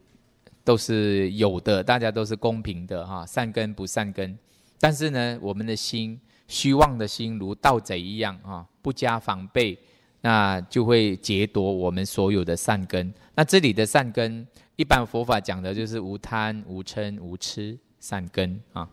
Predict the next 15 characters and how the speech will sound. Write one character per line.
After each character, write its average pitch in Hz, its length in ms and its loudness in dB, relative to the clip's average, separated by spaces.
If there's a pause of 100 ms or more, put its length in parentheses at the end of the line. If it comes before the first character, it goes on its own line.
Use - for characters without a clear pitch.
(1700)
那 139 120 4
通 170 260 4
常 107 300 2
啊， 107 220 2
起 98 340 -2
了 104 280 2 (640)
善 135 320 2
根， 123 360 -2 (100)
那 127 380 -2
不 156 140 -4
善 151 260 4
根 120 260 0
它 117 160 -4
就 117 200 -4
会 117 480 -2